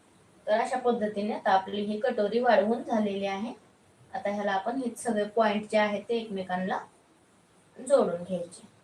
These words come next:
अशा पद्धतीने. आणि हे तिन्ही पॉइंट एकमेकांना जोडून घ्यायचे. अशा पद्धतीने हे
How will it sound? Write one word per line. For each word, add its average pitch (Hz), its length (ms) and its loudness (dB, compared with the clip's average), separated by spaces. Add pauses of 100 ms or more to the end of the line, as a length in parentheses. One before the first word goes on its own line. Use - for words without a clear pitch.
(1800)
अशा 214 180 -4
पद्धतीने. 180 600 -4 (2500)
आणि 214 180 -4
हे 220 200 -2
तिन्ही 240 240 4
पॉइंट 214 360 2
एकमेकांना 196 560 -2
जोडून 208 420 2
घ्यायचे. 180 320 -4 (2500)
अशा 214 280 -2
पद्धतीने 185 540 -2
हे 277 140 -2